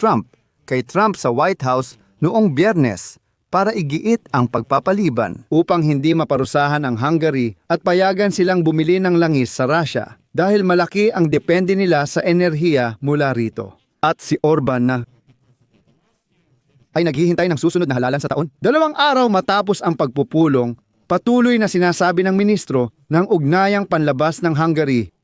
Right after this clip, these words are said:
na si Petra Szijjarto na nagbigay ang Estados Unidos ng walang takdang exemption sa mga parusa para sa Hungary. At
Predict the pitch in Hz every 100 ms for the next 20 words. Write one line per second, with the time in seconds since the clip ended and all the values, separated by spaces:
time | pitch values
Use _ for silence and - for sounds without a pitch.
0 | - 156 175 - 214 214 196 - 151 135
1 | 127 104 - _ 147 175 160 160 175 214
2 | 220 165 175 - 202 214 208 214 165 156
3 | 127 127 - - 156 170 156 175 202 -
4 | 180 151 180 226 - 214 208 - 127 113
5 | _ _ - 240 285 277 233 208 175 143
6 | 131 - _ - 190 214 208 170 143 156
7 | 127 120 98 85 135